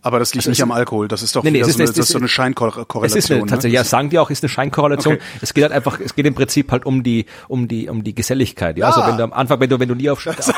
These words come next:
Speaker 2: Partys
Speaker 1: das
Speaker 2: gehst.
Speaker 1: heißt, wenn ich so alleine zu Hause sitze und heulend
Speaker 2: <laughs>
Speaker 1: Likör trinke, äh, hat das nicht den gewünschten Effekt.
Speaker 2: Nee, aber wenn du einfach, nee,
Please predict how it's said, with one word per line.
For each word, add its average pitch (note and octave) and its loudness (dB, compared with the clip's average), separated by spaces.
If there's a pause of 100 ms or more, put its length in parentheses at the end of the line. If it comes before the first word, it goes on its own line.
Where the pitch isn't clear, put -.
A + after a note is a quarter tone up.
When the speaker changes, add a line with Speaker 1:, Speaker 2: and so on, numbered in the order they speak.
Speaker 2:
Partys C#3+ 2
Speaker 1:
das - -14
Speaker 2:
gehst. D3 2
Speaker 1:
heißt, A#3+ 0
wenn G#3 -2
ich A3 -4
so G3 -4 (180)
alleine G3 0
zu - 0
Hause G#3 2
sitze F#3 -4
und F3 0
heulend G#3 2
Speaker 2:
<laughs> G#3 -16
Speaker 1:
Likör F3+ 0
trinke, F#3+ 2
äh, E3+ 2
hat E3+ -2
das - -6
nicht D#3 -4
den C#3+ 0
gewünschten C#3 -4
Effekt. A#2 -8 (380)
Speaker 2:
Nee, C#3+ 4
aber C3+ 2
wenn C#3 2
du C#3 4
einfach, C3+ 0
nee, C3 -6